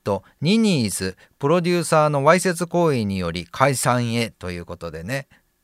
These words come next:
うん。なんかこう、皆さんの考えている解散グループとちょっと違うかもしれませんけどもね。えー、アイドルユ-、ユニット、ニニーズの公式Twitterアカウントが八月十四日、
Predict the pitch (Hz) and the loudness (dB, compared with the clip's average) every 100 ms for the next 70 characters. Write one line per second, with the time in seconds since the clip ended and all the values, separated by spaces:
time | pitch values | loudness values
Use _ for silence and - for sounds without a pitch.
0 | _ 98 90 85 - - - - - _ | _ -10 -8 -10 -14 -20 -20 -20 -20 _
1 | _ 247 202 123 135 120 92 85 95 90 | _ -20 -20 -14 -6 -6 -6 -10 -8 -6
2 | 92 104 _ _ _ _ _ 101 104 120 | -8 -10 _ _ _ _ _ -8 -6 0
3 | 123 95 87 101 104 95 85 80 80 - | 0 -2 -4 -6 -2 -2 -2 -10 -12 -4
4 | 101 95 98 95 87 90 82 _ _ - | -2 -2 -4 -4 -6 -10 -14 _ _ -16
5 | 98 98 95 82 78 82 - 92 - - | -12 -8 -8 -10 -14 -16 -14 -16 -12 -4
6 | 117 151 - 87 85 87 85 98 175 135 | 2 2 0 -6 -8 -12 -8 0 2 2
7 | 123 131 117 85 85 104 101 - - 151 | 2 0 0 -6 -2 -2 -2 -10 -16 -4
8 | 117 107 107 - 190 214 220 208 196 190 | -2 0 0 2 2 4 0 0 0 0
9 | 185 - - 160 160 117 - - 98 131 | -2 -4 -4 -2 0 -2 -6 -6 -4 -2
10 | 156 147 120 101 92 87 - 156 170 - | -2 -2 -4 -4 -6 -8 -4 -2 -2 -4
11 | 165 - 151 151 _ 151 143 143 147 135 | -8 -6 -6 -6 _ 4 6 6 2 0
12 | 95 87 90 90 107 143 147 131 110 101 | -2 -4 -4 -4 -4 -2 -2 -2 -6 -4
13 | 117 117 107 _ 107 101 | -2 -2 -4 _ -2 -2